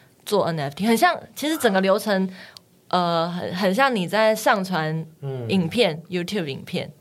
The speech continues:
Speaker 1: 然后付那个矿工费，就会开始铸造成为N F T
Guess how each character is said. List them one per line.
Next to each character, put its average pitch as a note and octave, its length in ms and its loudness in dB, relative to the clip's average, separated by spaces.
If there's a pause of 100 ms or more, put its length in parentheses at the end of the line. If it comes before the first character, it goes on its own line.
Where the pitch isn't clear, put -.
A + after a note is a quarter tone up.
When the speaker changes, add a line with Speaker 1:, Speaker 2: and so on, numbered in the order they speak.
Speaker 1:
然 E3+ 100 0
后 F#3+ 80 4
付 G3 280 0
那 F#3 180 0
个 D3+ 320 -4
矿 E3+ 220 -4
工 D3 200 -6
费， - 300 -8 (140)
就 F3 100 -6
会 F3 160 0
开 E3+ 180 -4
始 D#3 140 -4
铸 G3 260 0
造 F3+ 280 2
成 D#3+ 240 -6
为 D3+ 180 -2
N F#3 220 -2
F C#3+ 200 -6
T - 280 -16